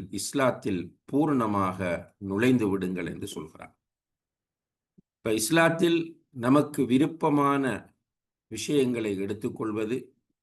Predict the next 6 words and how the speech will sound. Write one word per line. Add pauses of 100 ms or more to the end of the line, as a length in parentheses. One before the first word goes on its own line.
(160)
நமக்கு
பிடிக்காத
இடங்களில்
ஒதுங்கி
விடுவது
என்கிற